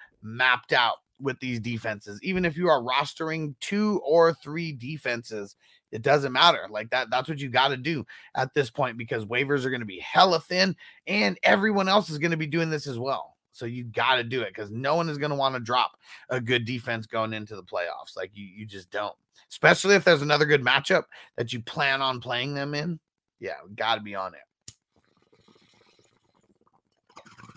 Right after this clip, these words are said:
This is really where we make our money. Waiver wire, uh, um, waiver wires leading into the playoffs. We got two weeks before the playoffs,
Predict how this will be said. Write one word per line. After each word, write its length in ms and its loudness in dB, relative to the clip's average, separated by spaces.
This 160 -4
is 120 0
really 260 4
where 200 6
we 120 0
make 260 0
our 120 4
money. 400 -4
Waiver 360 4
wire, 420 2
uh, 260 0
um, 400 -2
waiver 280 2
wires 380 4
leading 400 -6
into 240 -4
the 100 -12
playoffs. 460 -2
We 80 -6
got 180 -4
two 260 -4
weeks 440 -6
before 320 0
the 80 -4
playoffs, 540 0